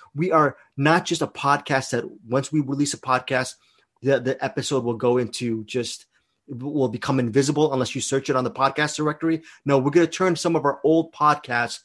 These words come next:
and turn, put them in an archive on find your scene dot com. I didn't tell Bruce this, but a couple of days ago, the, uh, my old website was just migrated to a new website, meaning it's gonna be really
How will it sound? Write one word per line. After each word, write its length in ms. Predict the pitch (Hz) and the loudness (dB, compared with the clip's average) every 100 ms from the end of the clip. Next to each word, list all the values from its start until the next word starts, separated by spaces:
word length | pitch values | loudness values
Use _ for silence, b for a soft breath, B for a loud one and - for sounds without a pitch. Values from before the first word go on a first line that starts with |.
| b b 143 | b b -6
and 180 | 117 - | -6 -4
turn, 260 | 160 160 - b _ | -2 -2 -2 b _
put 180 | 170 165 | -4 2
them 140 | 151 | 0
in 140 | 151 | 0
an 100 | 120 | -4
archive 540 | 123 135 143 - 131 117 | -2 2 2 2 -2 0
on 120 | 120 | -6
find 320 | - 131 135 | -4 -4 -2
your 80 | 123 | -4
scene 240 | - 131 | -6 -6
dot 220 | 110 110 - | -8 -10 -6
com. 380 | 165 156 156 - b b - | -2 0 -2 -6 b b -8
I 80 | 120 | -8
didn't 160 | 117 | -6
tell 160 | 131 120 | -2 -2
Bruce 320 | 107 156 151 | 2 0 2
this, 180 | 139 135 | -2 -2
but 220 | 123 117 _ _ | -6 -8 _ _
a 60 | - | -8
couple 220 | - 123 | -6 -2
of 80 | 123 | 2
days 200 | 127 120 | 2 0
ago, 360 | 120 120 113 b b b _ | -2 -2 -2 b b b _
the, 420 | 131 120 120 117 | -8 -6 -4 -4
uh, 180 | 113 117 | -4 -4
my 340 | 110 117 117 - | -4 -4 -4 -2
old 220 | 139 123 | -2 0
website 380 | 131 120 - 117 | 2 0 -2 -6
was 100 | 117 | -6
just 220 | 135 - | -8 -2
migrated 420 | 123 143 156 151 | 0 4 4 2
to 100 | - | 0
a 40 | 151 | -2
new 120 | 147 | 2
website, 400 | 143 139 - 131 | 2 0 0 -2
meaning 300 | 147 143 131 | -2 -2 -4
it's 140 | 117 | -6
gonna 120 | - 120 | -6 -6
be 140 | 117 | -4
really 400 | 117 151 147 - | 0 0 0 -4